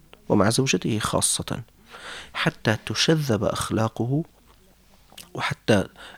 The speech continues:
آه، تستقيم آدابه، فلا يعود إلى مثل هذا الأمر. لكن للمرأة إذا ضاق عليها الأمر ورأت هذه الأذية من زوجها، لها أن تطلب، أن تطلب طلاقاً من نفسها.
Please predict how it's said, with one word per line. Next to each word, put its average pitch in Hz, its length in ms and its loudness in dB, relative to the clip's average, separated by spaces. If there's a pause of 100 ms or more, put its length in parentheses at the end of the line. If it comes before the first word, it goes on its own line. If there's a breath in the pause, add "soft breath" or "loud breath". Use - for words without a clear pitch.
(120)
آه، 92 640 0
تستقيم 139 840 4 (500 loud breath)
آدابه، 110 680 4 (220)
فلا 185 320 4
يعود 113 460 2
إلى 107 200 2
مثل 113 400 0 (140)
هذا 113 240 4
الأمر. 92 300 -2 (400 loud breath)
لكن 131 280 6
للمرأة 117 640 2 (520)
إذا 104 200 2
ضاق 110 360 2
عليها 117 360 2
الأمر 107 400 0 (380 loud breath)
ورأت 120 420 6
هذه 113 280 4
الأذية 101 480 2
من 92 140 0
زوجها، 117 460 2 (340 loud breath)
لها 139 240 6
أن 101 120 -2
تطلب، 107 380 -2 (220)
أن 113 100 4
تطلب - 440 -2
طلاقاً 127 640 0 (500 loud breath)
من 123 280 4 (120)
نفسها. - 460 0